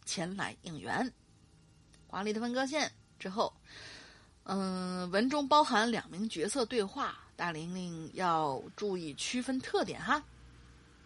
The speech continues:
下面就是他的故事。我，我看看啊，这括号里面写的“正经人的声音”，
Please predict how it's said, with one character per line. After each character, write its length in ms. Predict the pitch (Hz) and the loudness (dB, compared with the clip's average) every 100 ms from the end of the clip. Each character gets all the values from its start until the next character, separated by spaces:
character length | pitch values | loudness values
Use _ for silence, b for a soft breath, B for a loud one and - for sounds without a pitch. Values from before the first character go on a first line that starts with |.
| - - - - | -20 -20 -20 -14
下 160 | - 165 | -4 -4
面 160 | 151 - | -4 -8
就 100 | 147 | -10
是 100 | 147 | -8
他 80 | 156 | -8
的 120 | 143 | -4
故 200 | 320 285 | -2 0
事。 160 | - - - - - - - - - - B B B B B B B - - | -2 -4 -14 -20 -20 -20 -20 -20 -20 -20 B B B B B B B -12 -4
我， 100 | 160 | -2
我 80 | |
看 160 | 185 120 | 0 0
看 100 | 98 | 2
啊， 240 | 139 156 - - - b b b - - - | 0 0 -6 -20 -20 b b b -20 -20 -6
这 480 | 208 208 214 202 202 | 0 2 2 2 -2
括 200 | - 277 | -4 0
号 200 | 294 220 | 2 2
里 120 | 143 | 0
面 380 | 139 160 185 208 | -4 -4 -6 -8
写 320 | - - - | -8 -8 -6
的 400 | 143 180 170 - _ _ B B B B - | -4 -4 -6 -10 _ _ B B B B 2
“正 380 | 403 381 254 185 | 6 6 6 2
经 260 | 143 117 | -2 -6
人 240 | - 95 139 | -8 -6 -4
的 160 | 165 | -2
声 320 | 143 - 131 135 | -2 -2 -4 -8
音”， 180 | - | -12